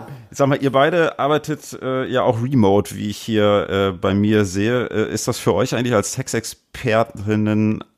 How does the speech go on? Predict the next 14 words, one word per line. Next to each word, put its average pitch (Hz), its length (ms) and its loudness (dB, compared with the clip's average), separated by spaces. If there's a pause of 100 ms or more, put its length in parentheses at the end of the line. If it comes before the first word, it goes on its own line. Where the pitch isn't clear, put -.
auch 98 440 0
eine 110 160 4 (140)
Umstellung 160 540 4
oder 123 120 4
ist 117 140 -2
das 117 100 -2
schon 110 160 2
eher 98 160 4
gelernt? 85 560 0 (240)
Wie - 80 -10
ist 90 140 -10
das 85 80 -8
für - 100 -6
euch? 85 260 -4